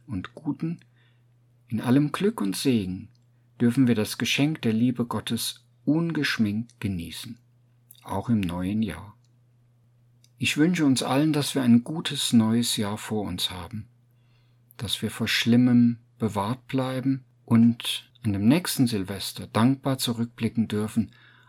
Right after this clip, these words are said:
auf so manches Schönes. Und wenn es einmal nicht so läuft, wie wir uns das so vorstellen,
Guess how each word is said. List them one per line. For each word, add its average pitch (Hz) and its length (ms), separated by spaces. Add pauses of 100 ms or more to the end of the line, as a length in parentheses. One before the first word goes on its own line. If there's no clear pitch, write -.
auf 101 200
so 107 160
manches 113 640
Schönes. - 680 (440)
Und 107 140
wenn 135 140
es 147 160
einmal 147 220
nicht 175 260
so 170 100
läuft, 147 420
wie 131 140
wir 131 100
uns 117 240
das 113 200
so 113 340
vorstellen, 139 840